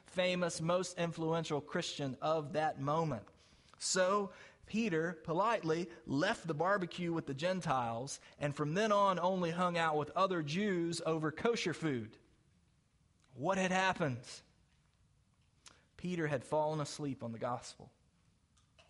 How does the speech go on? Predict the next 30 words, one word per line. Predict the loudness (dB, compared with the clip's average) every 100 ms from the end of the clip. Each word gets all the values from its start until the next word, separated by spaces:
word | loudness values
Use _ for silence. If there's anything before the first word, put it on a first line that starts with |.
| _ _ _ _ -14
He | -8
was | -6 -4
laid | -2 0
out, | -2 -4 -12 _ _ _ _ -20 -16
and | -6 -2
nobody | 0 0 -2
was | -4 -4
really | -4 -4
paying | -4 -6
attention. | -6 -8 -12 -14 _ _ _ _ _ _ _ _ _
And | -6
he | -4
needed | -2 0 -2 -2
someone | -4 -2 -2
to | -4
wake | -6 -6
him | -12
up. | -12 -20 _ _ _ _ _ _ _ _ _ _ _ _ _ _ -20 -20 -20 _
That's | -2 -2
what | -2 -2
Paul | 0 2 2
is | 0
doing | -2 -2 0
here | 0
in | 0
this | -2 -2
passage. | -2 -2 -4 -14 -16 -20 _ _ _ _ -12
You | -6
know | -2
that? | -2 -2 -6